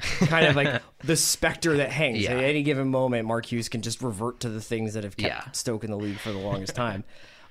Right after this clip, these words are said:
Speaker 1: Um, do you think any of those guys have a next level to go to where they could still be successful for Stoke but not get bought by a bigger club?
Speaker 2: I, I don't think so, but I think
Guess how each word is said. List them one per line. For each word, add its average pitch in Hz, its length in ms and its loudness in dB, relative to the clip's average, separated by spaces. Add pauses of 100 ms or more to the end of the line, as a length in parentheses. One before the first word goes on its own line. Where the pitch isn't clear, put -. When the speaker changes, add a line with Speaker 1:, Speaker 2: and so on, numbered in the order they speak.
Speaker 1:
Um, 143 600 4 (320)
do 175 80 0
you 208 40 2
think 269 140 6
any 233 140 6
of 247 60 6
those 233 180 6
guys 190 460 6
have 151 340 0
a 151 100 2
next 135 380 0
level 139 320 0
to 147 100 -4
go 135 220 0
to 143 160 -2
where 127 160 2
they 117 100 0
could 117 140 -4
still 131 160 -2
be 117 100 -4
successful 117 560 -4
for 113 160 -8
Stoke 120 580 -4 (300)
but 117 420 -2 (480)
not 117 240 0
get 113 220 -4
bought 110 320 -2 (100)
by 117 220 -2
a 107 60 -2
bigger 104 180 -4
club? 123 400 -4 (2250)
Speaker 2:
I, - 140 -8 (140)
I 113 160 4
don't 101 680 0
think - 260 -2
so, 143 340 4
but 143 200 0
I 120 120 4
think - 540 -4